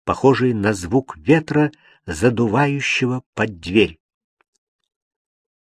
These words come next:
Скорчившись в кресле, Гортензия едва осмеливалась вздохнуть. В отсутствие маркиза она оставалась в одиночестве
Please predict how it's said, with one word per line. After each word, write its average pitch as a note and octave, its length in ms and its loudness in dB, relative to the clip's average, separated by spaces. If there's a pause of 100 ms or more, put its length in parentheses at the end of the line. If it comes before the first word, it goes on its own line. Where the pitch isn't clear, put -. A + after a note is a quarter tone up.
(240)
Скорчившись - 840 -4
в - 80 -14
кресле, G2 500 0 (640)
Гортензия C3 680 0
едва G#2+ 680 -2 (100)
осмеливалась A2+ 920 -6 (160)
вздохнуть. F2 680 -8 (1040)
В E2+ 100 -4
отсутствие A2 640 0
маркиза A#2 580 -2 (460)
она G#2+ 240 0
оставалась A2+ 600 -4
в F2 80 -6
одиночестве A#2 920 -2